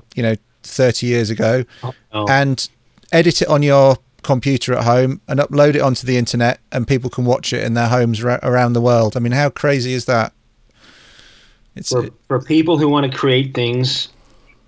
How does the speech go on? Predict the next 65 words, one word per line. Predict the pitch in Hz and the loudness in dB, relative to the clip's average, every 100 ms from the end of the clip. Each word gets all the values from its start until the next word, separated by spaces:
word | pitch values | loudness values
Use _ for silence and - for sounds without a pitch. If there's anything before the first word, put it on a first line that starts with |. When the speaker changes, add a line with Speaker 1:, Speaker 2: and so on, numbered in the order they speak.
| _ - | _ -6
Speaker 2:
and | 110 | -2
be | 117 | 0
an | 113 | 0
entrepreneur, | 120 127 135 123 117 104 120 | 0 -2 -4 -4 -2 0 -2
it's | 123 - - | -2 -6 -4
the | 131 | -2
greatest | 131 131 135 131 | 0 2 0 -2
time | 147 156 | -2 0
to | 170 | 0
be | 113 | -2
alive | 104 113 120 - | 0 0 0 -4
right | 113 107 | -6 -2
Speaker 1:
Yeah, | 120 | -2
Speaker 2:
now. | 123 123 _ _ 180 | -2 -6 _ _ -12
Speaker 1:
yeah. | 240 185 - | -12 -12 -8
Speaker 2:
In | 107 | -6
this, | 107 - | -6 -6
in | 113 | -6
this | 113 107 | -6 -4
day, | - 135 | -4 -2
you | 120 | -2
know, | 117 117 _ | -2 -4 _
the | 131 | -4
reach | 113 139 165 - - | 0 0 0 -2 -2
you | 139 | -2
can | 131 | 0
get | 113 160 165 _ _ _ _ _ _ _ - | 0 0 -2 _ _ _ _ _ _ _ -10
from | 127 120 | -6 -2
your | 113 | 0
house | 123 165 247 - - - _ _ _ _ - | 0 0 0 -6 -10 -14 _ _ _ _ -8
and | 117 | -6
your | |
computer, | 110 117 131 143 175 202 202 _ _ _ _ - 123 | -4 -2 0 2 0 -2 -8 _ _ _ _ -10 -4
uh, | 120 131 | 0 0
you | 196 | 0
know, | 117 | 2
I | |
mean, | 147 151 | 0 0
and, | 143 147 143 - - | 0 -2 -2 -6 -6
I | 143 | -2
mean, | 143 | 0
I | 160 | 0
do | 139 | 0
a | |
lot | 123 110 | 0 0
of | 110 | 0
that. | 131 | 0
I | |
get | 135 139 | 0 -2
up, | 127 131 | -2 -4
I've, | 120 113 127 | -6 -4 -6
I've | 113 | -4
done | 123 117 | -2 -2
speaking | 110 - 110 110 110 110 | -4 -4 -4 -2 -2 -2
and, | 110 | -4
and, | - 120 | -4 -2
you | |
know, | 107 107 | -2 -2
I | |
do | 110 120 | 2 2
other | 113 107 | 2 -2
things | 104 110 104 | -4 -4 -2
as | 104 107 | -2 0
well. | 113 113 | 2 2
But, | 110 101 | 2 -2